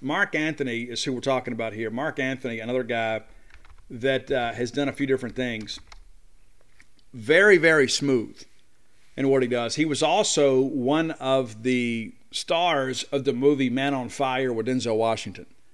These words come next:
If you've never seen that, it is a fantastic movie. I,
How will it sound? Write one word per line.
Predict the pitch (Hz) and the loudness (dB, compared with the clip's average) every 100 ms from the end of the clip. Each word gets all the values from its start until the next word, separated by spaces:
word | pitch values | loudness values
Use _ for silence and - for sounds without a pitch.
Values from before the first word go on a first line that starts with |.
| - - - - - - - | -20 -20 -20 -20 -20 -20 -4
If | 143 147 | -2 0
you've | 151 | 0
never | 175 170 165 | 2 2 2
seen | 151 147 | 2 2
that, | 135 135 | 0 -2
it | 143 | 0
is | 131 | 0
a | 131 | 0
fantastic | 120 139 127 147 143 - 113 | 0 -2 2 0 0 -4 -2
movie. | 120 107 101 - | -2 -4 -10 -2
I, | 151 | 0